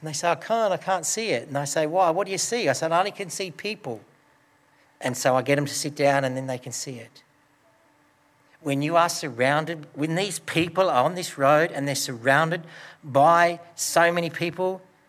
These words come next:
they block their vision. They block it. So many people on this wide road are trapped. They're just locked in their confusion. There are people who are desperate to know a way out of their problems and confusions. They try drugs,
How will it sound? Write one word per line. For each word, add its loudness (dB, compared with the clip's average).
they 4
block 0
their -4
vision. -8
They -6
block 0
it. -2
So 4
many 0
people -4
on 0
this -4
wide 0
road 6
are -6
trapped. -6
They're -2
just -4
locked 0
in -2
their 2
confusion. -10
There 2
are 6
people -2
who -2
are 4
desperate -2
to -6
know 4
a 2
way 2
out 6
of -6
their -4
problems -4
and -10
confusions. -8
They -2
try 0
drugs, 0